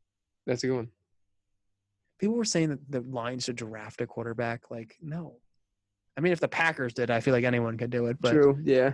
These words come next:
Speaker 1: <laughs>
Speaker 2: it's still a dumb argument. Like, they, Stafford's, like, thirty-two or something. Like, he's not
Speaker 1: They
Speaker 2: that
Speaker 1: picked in
Speaker 2: old.
Speaker 1: oh nine, so, yeah, thirty-two.
Speaker 2: Yeah.
Speaker 1: Thirty-three. Um,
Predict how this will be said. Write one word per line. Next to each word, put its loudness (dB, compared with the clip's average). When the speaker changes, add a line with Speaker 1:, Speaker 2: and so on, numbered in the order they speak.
Speaker 1:
<laughs> -4
Speaker 2:
it's 2
still 6
a 4
dumb 2
argument. 0
Like, -4
they, -6
Stafford's, -6
like, -4
thirty-two 0
or 0
something. -8
Like, -4
he's -8
not -2
Speaker 1:
They -16
Speaker 2:
that 0
Speaker 1:
picked -4
in 0
Speaker 2:
old. -6
Speaker 1:
oh -6
nine, -6
so, -12
yeah, -8
thirty-two. -6
Speaker 2:
Yeah. -10
Speaker 1:
Thirty-three. -12
Um, -2